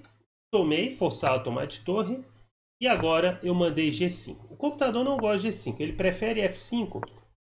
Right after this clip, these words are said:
mas eu não gostava muito de enfraquecer as casas pretas. Mas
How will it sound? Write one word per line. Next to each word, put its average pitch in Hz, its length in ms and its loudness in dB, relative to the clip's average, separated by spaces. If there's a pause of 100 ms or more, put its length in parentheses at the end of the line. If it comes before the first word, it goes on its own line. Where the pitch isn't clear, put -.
(120)
mas 202 200 2
eu 233 100 0
não 240 120 0
gostava 202 460 0
muito 170 320 0
de 156 560 -6
enfraquecer 156 580 -4
as - 80 -8
casas 170 300 -6
pretas. 127 420 -6
Mas 185 400 -2